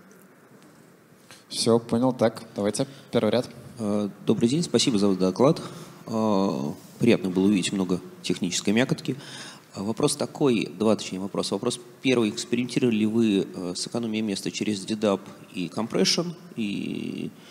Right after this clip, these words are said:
Speaker 2: второй вопрос. Э, вот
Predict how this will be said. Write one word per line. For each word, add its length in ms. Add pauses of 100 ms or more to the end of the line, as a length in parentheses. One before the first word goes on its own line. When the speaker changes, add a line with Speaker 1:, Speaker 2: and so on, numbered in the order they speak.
(400)
Speaker 2:
второй 360
вопрос. 840
Э, 800
вот 400